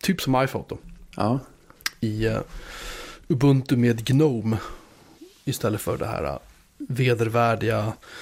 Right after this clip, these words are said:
Speaker 2: Unity.
Speaker 1: Unity, tack. Ehm, och, ehm, och den kan man integrera med Flickr, så den laddar ner från Flickr och visar så här, här är dina bilder som du har i Flickr.
Speaker 2: Oh, nice.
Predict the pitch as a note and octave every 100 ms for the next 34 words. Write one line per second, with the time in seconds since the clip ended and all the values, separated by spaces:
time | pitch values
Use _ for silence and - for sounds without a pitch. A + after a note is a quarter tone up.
0 | - A2+ C3+ C#3 - - A#2 - - _
1 | - C#3+ D#3+ C#3+ B2+ - - - - -
2 | - - _ _ _ _ - - - -
3 | - - - - _ _ _ C3+ C3 C3
4 | B2 B2 - - D3 - - C3+ C3 B2
5 | A2+ - C#3+ D3+ G3 E3+ E3 C#3+ C#3+ C3+
6 | B2+ B2 A#2+ A#2 A#2 G#3 - - - C#3+
7 | D3+ C3 B2 D#3+ A2 B2 - G3 - A2
8 | A#2+ A2 E3 G#2+ E2 D3 A2+ A2 G#2 G#2
9 | G2 G2+ - - G#2+ G2+ G#2 - - -
10 | A#3+ - - - F#3 C3 -